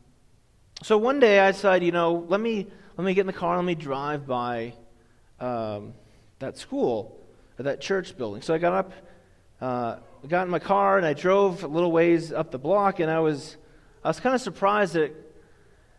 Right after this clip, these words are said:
at, um, at the rush of emotions that flooded me as I, as I went up the street. And I quickly just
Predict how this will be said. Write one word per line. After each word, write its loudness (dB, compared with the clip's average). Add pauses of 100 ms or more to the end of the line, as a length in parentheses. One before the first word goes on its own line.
(280)
at, 2
um, 2 (1200)
at -4
the -2
rush 2
of -2
emotions 2
that -6
flooded -2
me -8 (1500)
as -8
I, 0 (360)
as -6
I 0
went -2
up -6
the -12
street. -8 (1700)
And -4
I 0
quickly 0
just -6